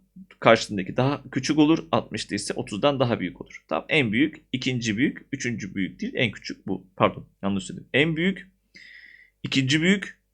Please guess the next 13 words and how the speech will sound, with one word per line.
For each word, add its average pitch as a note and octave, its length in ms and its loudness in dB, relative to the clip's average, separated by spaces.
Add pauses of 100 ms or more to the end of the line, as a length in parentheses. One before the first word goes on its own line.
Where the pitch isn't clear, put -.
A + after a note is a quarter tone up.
(680)
üçüncü G#2 400 0
büyük. D#3 280 0
Yani G#2 220 2
en C3+ 140 2
küçük - 280 -4
bu. - 180 -4
Otuzun - 260 -8
karşısında F#2+ 460 -4
bir A2+ 40 0
an G#2 180 -4
otuz A2+ 260 -10
burada F#2+ 140 -2
zannettim. F2 480 -12